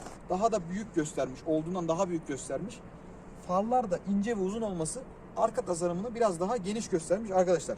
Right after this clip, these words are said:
Şimdi bagaj kapağında hemen i yirmi yazısının üzerinde de bir çizgi var. Altındaki tamponumuzda da işte gördüğünüz gibi piyano bilek bir difüzör var. Bu da eklenti değil arkadaşlar. Aracı standart donanımında, yani Elite Plus aldığınızda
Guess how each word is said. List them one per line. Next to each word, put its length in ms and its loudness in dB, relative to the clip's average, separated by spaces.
Şimdi 260 0
bagaj 300 2
kapağında 560 2
hemen 280 0
i 60 2
yirmi 320 4
yazısının 360 2
üzerinde 340 8
de 80 2
bir 80 -6
çizgi 440 -4
var. 200 4
Altındaki 640 0
tamponumuzda 760 2
da 80 0
işte 340 -2
gördüğünüz 520 2
gibi 320 0
piyano 340 4
bilek 240 2
bir 140 -2
difüzör 400 2
var. 320 6
Bu 100 2
da 60 8
eklenti 440 2
değil 200 2
arkadaşlar. 560 2
Aracı 400 4
standart 540 2
donanımında, 540 4
yani 300 2
Elite 260 0
Plus 260 4
aldığınızda 600 6